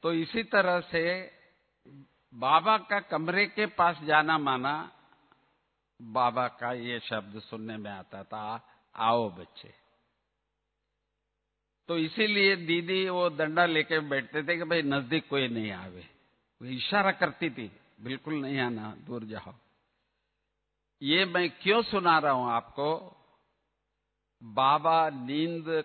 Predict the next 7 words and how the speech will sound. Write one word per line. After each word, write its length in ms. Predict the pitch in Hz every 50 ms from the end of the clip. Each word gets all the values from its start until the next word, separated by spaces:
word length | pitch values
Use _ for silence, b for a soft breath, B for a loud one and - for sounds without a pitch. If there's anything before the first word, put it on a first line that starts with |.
| - -
करते 400 | 143 143 135 - - - 170 170
थे, 320 | 165 - 151 131 117 107 - - 117 113 120
रेस्ट 320 | 127 135 131 - - -
भी 180 | 147 147 160 156
करते 460 | - - 147 143 123 - - 185 180
थे, 260 | 135 - 170 147 120 101 87 - - _ _ _ _ _ _ _ _ _ _ _ _ -
परंतु 720 | 123 123 139 147 147 135 - 190 185 190 208 214 214 -